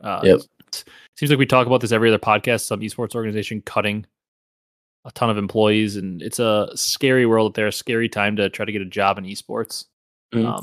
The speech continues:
Speaker 1: so sucks for those. I mean, twenty percent is a significant amount of people that are out of jobs.
Speaker 2: Yeah. It seems to be the topic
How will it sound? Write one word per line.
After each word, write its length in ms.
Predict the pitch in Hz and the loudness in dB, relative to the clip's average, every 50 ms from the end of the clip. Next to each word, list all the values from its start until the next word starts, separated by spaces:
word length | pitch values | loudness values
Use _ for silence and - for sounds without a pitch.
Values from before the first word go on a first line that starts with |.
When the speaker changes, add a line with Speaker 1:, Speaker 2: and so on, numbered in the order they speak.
| - - | -10 -10
Speaker 1:
so 100 | - - | -6 -4
sucks 300 | - - - 147 127 - | -2 2 2 2 2 2
for 80 | - 127 | 2 2
those. 380 | 113 110 107 95 - - - _ - | 4 4 4 2 0 -4 -8 _ -10
I 20 | 113 | -8
mean, 240 | 110 101 95 92 - | -6 -6 -8 -8 -6
twenty 180 | - - 156 175 | -2 2 2 2
percent 320 | 165 147 - 160 147 131 | 2 2 2 2 2 2
is 120 | 110 92 107 | 2 2 2
a 200 | 101 98 92 92 | 2 0 0 -2
significant 840 | - - - - 120 95 117 120 143 143 - 123 101 104 101 - - _ - | -6 -4 -2 -2 -2 0 0 0 0 0 0 0 0 0 0 -2 -4 _ -4
amount 240 | 127 110 107 101 | 0 2 2 2
of 100 | 95 - | 0 -2
people 360 | - - 107 - - - - _ _ _ _ _ _ _ _ - | -6 -8 -8 -6 -8 -14 -14 _ _ _ _ _ _ _ _ -4
that 100 | 104 98 | -2 0
are 80 | 98 92 | 2 4
out 120 | 101 98 | 4 2
of 80 | 95 87 | 2 0
jobs. 440 | 101 101 95 92 - - - - - _ _ _ _ _ _ - | 0 0 0 0 -2 -6 -12 -16 -16 _ _ _ _ _ _ 2
Speaker 2:
Yeah. 200 | - 98 95 - - _ - - - - - - - - - | 4 4 4 2 -2 _ -20 -20 -18 -18 -18 -20 -18 -6 -2
It 120 | - 120 | 0 0
seems 300 | - - - 131 123 107 | 0 2 4 4 4 4
to 60 | 110 | 2
be 120 | 104 113 107 | 0 0 0
the 100 | 104 104 | 0 -2
topic 540 | - - - 101 101 101 - - 98 - | -4 -4 -4 -4 -4 -6 -8 -10 -10 -10